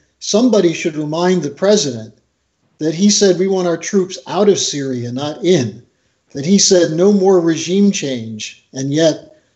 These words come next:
his policy seems to be regime change in Syria.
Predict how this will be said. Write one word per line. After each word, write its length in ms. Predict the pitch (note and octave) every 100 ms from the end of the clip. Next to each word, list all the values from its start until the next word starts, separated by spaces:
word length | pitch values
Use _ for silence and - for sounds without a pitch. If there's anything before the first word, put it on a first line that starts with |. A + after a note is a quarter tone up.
| -
his 160 | C3+
policy 560 | - F3 F3+ E3 - C#3
seems 380 | - D#3+ D#3+ C#3+
to 80 |
be 100 | C3+
regime 420 | C3+ C3 B2 D#3 D3+
change 360 | C#3+ C3 B2
in 80 | B2
Syria. 580 | A#2+ F3+ G3 C#3 B2